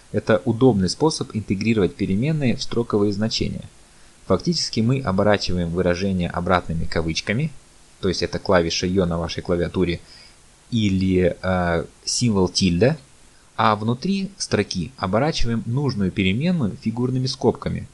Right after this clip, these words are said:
со знаком доллара перед ними. Например, если мы хотим задать число после слова "price" в нашем примере,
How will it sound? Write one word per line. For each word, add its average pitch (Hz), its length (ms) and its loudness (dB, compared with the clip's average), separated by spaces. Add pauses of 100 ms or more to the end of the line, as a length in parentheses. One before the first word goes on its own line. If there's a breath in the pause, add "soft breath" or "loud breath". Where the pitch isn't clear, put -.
(100)
со 104 180 0
знаком 110 380 -2
доллара 123 320 2
перед 117 280 -2
ними. 87 280 -2 (1900 soft breath)
Например, 113 360 0
если 110 320 -2
мы 107 360 -2 (120)
хотим 110 560 -4
задать 101 380 -2
число 104 320 -2
после 95 340 -6
слова 185 340 2
"price" 151 440 0 (180)
в 87 60 -6
нашем 90 280 -2
примере, 85 460 -6